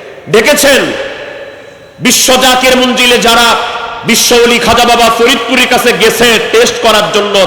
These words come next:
তিনি আসলেই কামেল কিনা, এখানে মাওলানা আমিনুল ইসলাম রাজাপুরী সাহেব, তিনি এক তরিকার অলি ছিলেন। হযরতে কায়েদা, কায়েদে আজম, আহ, কায়েদ সাহেব হুজুর,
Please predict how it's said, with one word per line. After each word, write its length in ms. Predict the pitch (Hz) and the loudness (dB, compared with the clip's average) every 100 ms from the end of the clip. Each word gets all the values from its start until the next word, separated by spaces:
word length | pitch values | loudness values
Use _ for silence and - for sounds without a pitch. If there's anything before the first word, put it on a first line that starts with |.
| 185 | 0
তিনি 200 | 208 214 | 0 0
আসলেই 500 | - - 220 240 269 - | 0 0 2 0 0 0
কামেল 360 | 208 208 269 | 0 2 2
কিনা, 420 | 247 233 233 202 131 - - - - - - - - | 2 2 2 2 0 -4 -8 -10 -12 -14 -16 -18 -6
এখানে 340 | - 196 233 233 | -2 2 2 2
মাওলানা 480 | 226 233 233 233 190 - - - - | 2 2 2 2 0 -4 -8 -10 -4
আমিনুল 380 | 185 220 262 254 | 0 2 2 2
ইসলাম 320 | 240 247 240 | 0 0 2
রাজাপুরী 420 | 233 240 233 233 | 2 2 2 2
সাহেব, 300 | 240 208 196 - - | 2 2 2 2 0
তিনি 180 | 202 | 2
এক 120 | 220 208 - | 2 0 0
তরিকার 380 | 214 214 214 208 214 - - - - - - - - - | 0 2 0 0 -4 -8 -10 -12 -14 -16 -16 -18 -8 -2
অলি 220 | 208 240 | 0 0
ছিলেন। 320 | 214 202 147 - - - - - - - | 0 2 0 -2 -8 -12 -14 -16 -18 -4
হযরতে 360 | 190 220 240 254 | 0 0 2 0
কায়েদা, 500 | - 233 240 240 214 - - - | 0 0 2 2 0 -2 -6 -2
কায়েদে 260 | - 240 240 | 0 2 2
আজম, 380 | 233 - 240 202 - - - - | 2 2 2 0 -4 -8 -8 -4
আহ, 80 | 185 | 0
কায়েদ 180 | 214 262 | 2 2
সাহেব 220 | - 254 | 2 2
হুজুর, 280 | 240 240 220 | 2 2 0